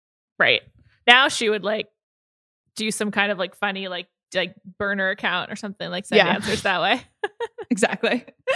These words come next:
Speaker 1: And then she did the Martin Bashir interview, which there's video of. So that's
Speaker 2: Yes.
Speaker 1: like, so that is probably the m-, most, like, potent primary source of Diana.
Speaker 2: Correct.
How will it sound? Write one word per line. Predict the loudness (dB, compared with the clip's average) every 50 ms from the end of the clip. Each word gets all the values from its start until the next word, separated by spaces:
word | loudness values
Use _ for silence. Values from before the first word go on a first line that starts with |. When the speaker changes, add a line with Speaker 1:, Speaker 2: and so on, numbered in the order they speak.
| -2 -2 -2 0 -2 -2 0 2
Speaker 1:
And | 2 4
then | 6 4 4 4
she | 2 2 2 2 2
did | 0 2 2
the | 2 2
Martin | 4 2 2 2 0 -2
Bashir | -2 -2 0 0 2 4 4 2 0 -2 -8 _ _ _ _ -4
interview, | -4 -4 -4 -6 -6 -4 -2 -2 0
which | -2 -2 0
there's | -2 -2 0 2
video | 2 2 2 2 0 0 0
of. | -2 0 0 0 0 -2 -8 _ _ _ _ _ _ _ _
So | -2 4 6
that's | 6 6 6 4
Speaker 2:
Yes. | 2
Speaker 1:
like, | 2 2 2 2 -2 -8 -18 _ _ _ _ -14
so | -2 -2 2
that | 4 4 4 4 4 2 2
is | 2 4 4 2 0 -2 -6 -10 -12 -14 _
probably | 2 2 4 4 2 0 -4 -2 -2 -2 0 -2 -2 -4 -6 -10 _ _ _ _ _ _ _ _ _ _ _ _ _ _ -4
the | -2 -2
m-, | -2 -2 -6 -10 _ -2
most, | 0 2 2 2 2 0 -2 -8 -10 0 0
like, | 0 0 0 -4
potent | -2 2 4 4 4 2 0 -6 -8 -10 _ -2
primary | 2 2 4 4 2 2 0 0 0 0 -2 -4 -6
source | -6 -6 -6 -4 -4 -4 -6 -8 -10 -12 -12 -14 -18 _ _ _ _ _
of | -2 0
Diana. | 0 0 0 0 0 -2 -2 -4 -6 -8 -10 -12 _ _ _ _ _ _ _ _ _ _ _ 4
Speaker 2:
Correct. | 6 6 6 6 2 -4 -8 -12 -14